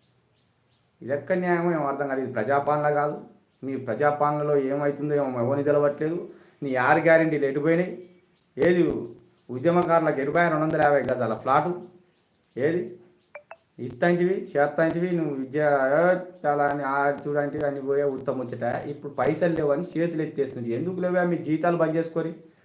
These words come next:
బువ్వకి వెళ్ళట్లే మీకు, మీ కాన్వాయ్లకు, మీ ఖాతాకు? ఇది ఏంటి ఇదంతా? పైసలు అన్నీ ఆగం.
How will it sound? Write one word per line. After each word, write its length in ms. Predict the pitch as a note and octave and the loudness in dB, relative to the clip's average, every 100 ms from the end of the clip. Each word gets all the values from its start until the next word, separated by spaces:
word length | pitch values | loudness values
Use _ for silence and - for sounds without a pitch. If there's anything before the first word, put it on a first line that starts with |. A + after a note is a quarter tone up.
| - | -14
బువ్వకి 340 | A#2 C3+ E3 D#3+ | -4 2 2 4
వెళ్ళట్లే 340 | D3 D3 - | 2 2 0
మీకు, 340 | A#2+ C#3 A3 - - _ _ _ C3 | -2 -4 -6 -10 -20 _ _ _ -8
మీ 140 | C3 | -6
కాన్వాయ్లకు, 720 | B2+ B2 C#3+ C#3+ C#3+ C3+ C3+ | 2 2 4 4 4 4 0
మీ 160 | D3+ B2+ | -4 -4
ఖాతాకు? 500 | A#2+ B2+ C#3 C#3+ D#3+ | -2 0 0 0 -2
ఇది 460 | C#3+ B2+ A#2 A2+ | -4 -2 -2 -2
ఏంటి 160 | D#3+ F#3+ | -2 -4
ఇదంతా? 840 | - F#3 D#3+ D3+ - D3 A2 - - | -4 -2 -2 -4 -4 -2 -2 -6 -6
పైసలు 280 | A#2 B2 C3 | -4 -2 -2
అన్నీ 240 | D3 G#3+ | 0 2
ఆగం. 460 | A3 E3+ D#3 D3+ | 2 2 -2 -4